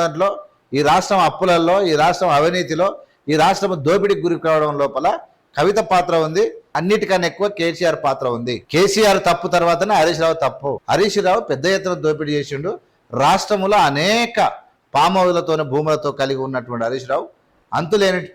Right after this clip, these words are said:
సంపాదన సంపాదించిన అనేది అందరికీ తెలుసు. అది రాష్ట్రంలో జల్లెడ పడితే వస్తాయి కాబట్టి అవి లోపల లోపల లోప-, లోపాయకర ఒప్పందంతో అవి బయటపడకపోవచ్చు. కానీ నాకు తెలిసిన కొన్ని ప్రాంతాల్లో రంగారెడ్డి, మహబూబ్ నగర్, ఈ చుట్టుముట్టు జిల్లాలో చూస్తేనే ఒక ఐదారు పామ్ హౌస్లు ఉన్నాయి. అన్ని పామ్ హౌస్లు అంటే కొన్ని వందల ఎకరాలలో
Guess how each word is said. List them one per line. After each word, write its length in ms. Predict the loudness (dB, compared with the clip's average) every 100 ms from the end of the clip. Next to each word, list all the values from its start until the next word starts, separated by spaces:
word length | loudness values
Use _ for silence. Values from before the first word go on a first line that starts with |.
| -4
సంపాదన 340 | -2 0 0 0
సంపాదించిన 460 | -2 -2 -4 -4 -6
అనేది 140 | -2 -4
అందరికీ 260 | -2 -4 -4
తెలుసు. 180 | -6 -8
అది 60 | -10 -2 2
రాష్ట్రంలో 400 | 2 2 0 0
జల్లెడ 220 | 2 2 2
పడితే 160 | 2 0
వస్తాయి 260 | -2 0 0 -4 -18 _ -2
కాబట్టి 280 | 0 2 2
అవి 100 | 2 2
లోపల 220 | 2 2 0
లోపల 180 | 0 2 2
లోప-, 200 | 0 2
లోపాయకర 560 | 2 2 2 2 2 2 2
ఒప్పందంతో 400 | 0 -4 -4 -2
అవి 100 | 0 0
బయటపడకపోవచ్చు. 640 | 0 0 0 -2 -6 -6 -6
కానీ 120 | -10 -12 _ _ -2
నాకు 280 | 0 2 2
తెలిసిన 220 | 0 0 -2
కొన్ని 140 | -2 -2
ప్రాంతాల్లో 400 | 0 0 2 2 0 -2 _ -2
రంగారెడ్డి, 400 | 0 2 2 2 2
మహబూబ్ 260 | 2 0 -2
నగర్, 160 | 0 0
ఈ 80 | -2
చుట్టుముట్టు 320 | -6 -8 -4
జిల్లాలో 280 | 0 2 4
చూస్తేనే 280 | 2 0 -4 -4 -10 _ -2
ఒక 80 | 2 4
ఐదారు 220 | 4 2 2
పామ్ 140 | 2
హౌస్లు 180 | 2 0
ఉన్నాయి. 140 | 0 -2
అన్ని 220 | -2 -4 -2
పామ్ 160 | 0 0
హౌస్లు 200 | 0 -2
అంటే 120 | -6 -8
కొన్ని 120 | -6
వందల 180 | -4 -2 -2
ఎకరాలలో 340 | -2 -6 -8